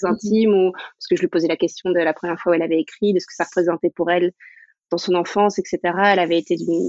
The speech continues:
Speaker 2: incroyable, euh, sincérité et générosité dans sa façon de se confier. Et donc, j'étais, euh,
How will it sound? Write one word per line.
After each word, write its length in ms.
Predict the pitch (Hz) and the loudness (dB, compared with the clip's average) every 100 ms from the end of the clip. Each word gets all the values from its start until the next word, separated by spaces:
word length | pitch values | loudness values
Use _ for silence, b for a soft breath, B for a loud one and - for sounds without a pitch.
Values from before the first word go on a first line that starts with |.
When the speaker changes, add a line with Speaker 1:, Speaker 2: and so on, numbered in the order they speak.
| - | -2
Speaker 2:
incroyable, 560 | 190 185 - 196 196 180 | -4 -2 2 2 4 2
euh, 240 | 170 170 175 - | 0 -2 -6 -12
sincérité 800 | - 202 196 208 196 190 208 208 | 0 0 4 4 4 2 4 4
et 40 | 185 | 2
générosité 640 | 175 175 175 170 175 185 | 0 0 -2 -2 -4 -4
dans 140 | 175 | -4
sa 140 | 175 170 | -8 -6
façon 340 | 180 - 180 | -6 -6 -8
de 120 | 175 | -8
se 160 | - 170 | -8 -10
confier. 640 | - 170 - 202 208 214 | -8 -8 -2 2 2 2
Et 60 | 170 | -2
donc, 160 | 175 | -4
j'étais, 360 | 170 170 175 175 | -6 -8 -4 -2
euh, 140 | 165 | -2